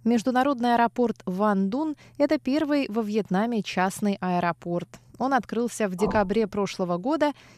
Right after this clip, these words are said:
и находится всего в пятидесяти километрах от залива Халонг,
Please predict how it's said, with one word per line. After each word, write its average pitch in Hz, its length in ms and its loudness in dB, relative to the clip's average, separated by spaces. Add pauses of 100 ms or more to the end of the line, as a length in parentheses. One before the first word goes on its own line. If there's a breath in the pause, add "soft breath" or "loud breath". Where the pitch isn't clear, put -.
и 277 80 0
находится 294 580 0
всего 240 540 -4
в - 100 -12
пятидесяти 254 580 -2
километрах 226 920 0
от 190 160 -2
залива 190 480 0
Халонг, 226 720 0